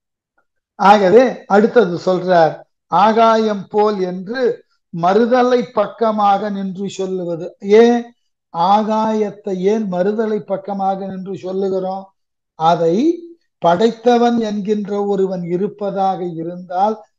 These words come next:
அவனால் படைக்கப்பட்ட ஆகாயம் இத்துணை அளவினதுன்னு வரையறுத்துள்ளான். இறைவன் உலகை படைத்தான், புரிகிறது. உலகத்தினுக்கு வரையறை உண்டா இல்லையா? உண்டு. உலகினுடைய,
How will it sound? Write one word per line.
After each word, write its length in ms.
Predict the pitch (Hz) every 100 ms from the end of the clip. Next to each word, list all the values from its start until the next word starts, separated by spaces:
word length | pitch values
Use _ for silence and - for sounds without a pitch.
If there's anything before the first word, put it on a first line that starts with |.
| _ _ -
அவனால் 520 | 185 190 202 233 254
படைக்கப்பட்ட 840 | - 196 214 190 226 - 208 196 - 185 175
ஆகாயம் 680 | 190 196 190 180 185 240 240 - _ _
இத்துணை 600 | 202 - _ 240 226 220
அளவினதுன்னு 800 | 196 190 208 208 196 175 196 214
வரையறுத்துள்ளான். 760 | 185 190 196 165 - 165 139 _ _ _ _ _ _ _ _ _ _ _ _ _ _ _ _ _ _ _ _ _ _ _ _ _ -
இறைவன் 520 | 190 214 233 247 247
உலகை 380 | 208 214 220 220 196
படைத்தான், 580 | 190 185 185 - 180 185
புரிகிறது. 580 | - 202 190 185 170 156 156 _ _
உலகத்தினுக்கு 720 | 208 220 226 226 220 202 196
வரையறை 440 | 196 214 214 208
உண்டா 320 | 202 196 196 202
இல்லையா? 440 | 196 196 202 208
உண்டு. 320 | 208 226 226 214 - _ _ _ _ _ _ 220
உலகினுடைய, 680 | 214 220 220 214 196 196